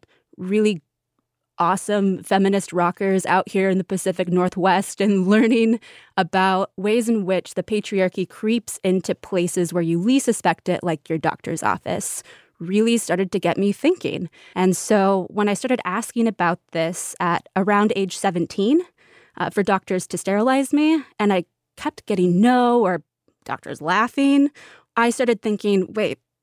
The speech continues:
what's going on here? Is this that thing I keep hearing in feminist punk rock songs about the patriarchy or the man trying to keep me from getting something that I want for my body?" So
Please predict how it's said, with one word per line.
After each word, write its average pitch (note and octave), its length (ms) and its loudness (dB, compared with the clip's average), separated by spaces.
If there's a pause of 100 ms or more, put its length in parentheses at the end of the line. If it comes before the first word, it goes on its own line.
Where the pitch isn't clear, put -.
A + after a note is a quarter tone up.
(120)
what's A#3 420 -8
going G#4 320 4
on A3 240 2
here? G3+ 440 -6 (100)
Is G#3+ 220 0
this - 340 -4 (320)
that G#3+ 240 0
thing A#3+ 280 2
I A3+ 60 2
keep - 240 -6
hearing G#3 480 2
in F3 240 0 (840)
feminist B3 480 2
punk A#3 300 -2
rock G3+ 320 0
songs A#3+ 560 0
about F#3 380 0 (200)
the G3 60 -4
patriarchy A3+ 840 2
or A3+ 140 2
the G#3+ 80 2
man A#3 640 2
trying G#3+ 500 0
to G#3 400 0 (360)
keep E4+ 240 -2
me G3+ 280 2
from G3 460 0 (140)
getting G#3+ 420 2
something G3+ 340 -2
that D#3 140 -2
I F#3 180 0
want F3+ 320 0
for F3 100 -2
my E3+ 280 0
body?" - 480 -4 (360)
So A#3 520 0